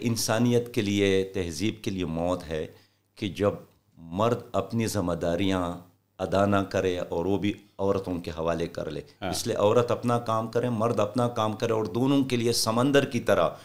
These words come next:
Speaker 1: एक वसी मैदान मौजूद है।
Speaker 2: चलें, आज एक बात फिर क्लियर होगी कि जमात इस्लामी कल को कभी भी, मरियम नवाज अगर वज़ीर आज़म बनने लगी होगी तो जमात इस्लामी उनको कभी सपोर्ट नहीं करेगी।
Speaker 1: अवाम उसको मुंतखब करे तो एक ग्राउंड रियलिटी के तौर पर, अ,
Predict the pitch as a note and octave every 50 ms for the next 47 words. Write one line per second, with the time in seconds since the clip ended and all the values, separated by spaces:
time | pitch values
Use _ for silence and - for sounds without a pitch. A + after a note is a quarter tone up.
0 | - - - - - C3+ C3 B2+ C3 B2 - - D#3+ D#3+ C#3 B2 A2+ G#2 G#2+ G#2+
1 | G#2 G2+ F#2+ F#2 F2 E2+ F2+ F2 E2+ E2+ - - - - F3 F#3 F#3+ F3 F3+ F3+
2 | E3+ E3+ E3 D#3 E3 D#3+ D3+ E3 D#3 C#3 C3+ C3+ C#3 C#3 C#3 B2+ A#2+ C3+ C3+ C3+
3 | C#3+ A2+ A2 A2 A2+ - - C3 A#2+ - A#2+ A#2 B2 B2 A#2+ B2 A#2 A#2 A#2 C3+
4 | B2 - - E3 D3+ E3+ D#3+ E3 D#3+ C#3 B2 A#2+ C3 C#3+ C#3 C3+ A#2+ A#2 A#2 A#2+
5 | B2 A#2+ B2 A#2 A2 G#2 G#2+ A2 A2 A2 A2 A#2 G2 G2 G2+ G#2+ A#2+ A#2 A2+ G#2+
6 | A2 A2+ G#2+ G#2+ A2+ A#2+ A#2 G#2 G#2 G#2 G#2+ G#2+ - A2+ - A2+ G#2+ G#2 A2 A2
7 | G#2 G2 G#2+ F#2 A2 G#2 G#2+ F#2+ - - E2+ - - E2+ - - - - - -
8 | - _ _ _ _ _ _ _ _ _ _ _ _ _ _ - - - - -
9 | - _ _ _ _ _ _ _ - A#2+ C3 D3 D#3+ F3 E3+ D#3+ D#3 - - D#3+
10 | D3 C#3 C3 B2+ - D#3 - - D3+ C#3 - - B2+ B2+ C#3 C#3+ C#3+ - B2 G#2
11 | G2+ F#2+ D#2+ G#2 G#2+ A2+ B2 C#3 D3 B2+ A#2+ A#2+ B2 C3+ C3+ C3 B2+ B2 - -
12 | - A2 G#2+ G#2 G2+ - A2+ G#2+ F#2 - - - - - _ _ _ _ _ _
13 | _ D#2+ D#2+